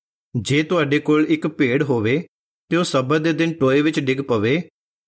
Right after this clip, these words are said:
ਤਾਂ ਤੁਹਾਡੇ ਵਿੱਚੋਂ ਕਿਹੜਾ ਹੈ ਜੋ ਉਸ ਨੂੰ ਫੜ ਕੇ ਟੋਏ ਵਿੱਚੋਂ ਬਾਹਰ ਨਹੀਂ ਕੱਢੇਗਾ? ਇਨਸਾਨ ਦੀ ਕੀਮਤ ਤਾਂ ਭੇਡ ਨਾਲੋਂ ਕਿਤੇ ਜ਼ਿਆਦਾ ਹੁੰਦੀ ਹੈ, ਇਸ ਲਈ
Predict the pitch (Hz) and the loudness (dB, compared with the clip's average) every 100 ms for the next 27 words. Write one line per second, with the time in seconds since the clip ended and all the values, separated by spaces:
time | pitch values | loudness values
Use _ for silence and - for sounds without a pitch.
0 | _ 185 185 170 147 170 180 196 196 190 | _ -4 0 0 0 -2 -2 -2 -2 0
1 | 214 190 113 104 _ _ _ 143 156 170 | 0 0 -2 -8 _ _ _ -2 0 0
2 | 165 139 156 175 160 151 156 156 170 123 | 0 0 0 -2 0 2 2 0 -2 0
3 | 123 170 190 160 131 123 104 101 - _ | 0 2 0 -2 -2 0 -2 -4 -10 _
4 | _ _ _ _ _ _ _ _ _ _ | _ _ _ _ _ _ _ _ _ _
5 | _ _ _ - 147 135 139 139 170 190 | _ _ _ -2 -2 0 0 0 2 0
6 | 185 139 135 143 - 180 175 156 139 131 | 0 0 0 -2 0 -2 2 2 2 2
7 | 131 175 - 139 143 202 180 175 160 147 | 0 -2 -2 -4 0 0 2 0 0 -2
8 | 139 117 110 98 98 _ _ _ - 151 | -2 -2 -2 -4 -8 _ _ _ -2 0
9 | 139 117 101 | 0 0 0